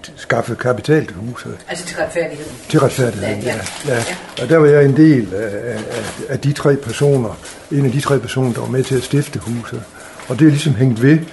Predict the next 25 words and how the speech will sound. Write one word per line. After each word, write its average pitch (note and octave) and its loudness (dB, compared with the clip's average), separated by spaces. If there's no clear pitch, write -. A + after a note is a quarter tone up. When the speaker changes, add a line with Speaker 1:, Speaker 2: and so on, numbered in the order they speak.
Speaker 1:
Så C3+ -4
på A#2+ -4
den D#3 8
måde, D3+ 8
jeg, C3 4
kan C3 -2
man B2+ -2
sige, C#3+ -2
jeg C#3 4
er C#3+ 4
en C3 2
form C3+ 0
for A#2 -4
administrator A#2+ -2
af F#2 -8
huset. A2+ -10
Re-, D3 2
i D3 6
rent C#3+ 2
praktisk. - -8
Så E3 0
har D3 0
vi B2+ 0
en, B2+ -4
en B2 -4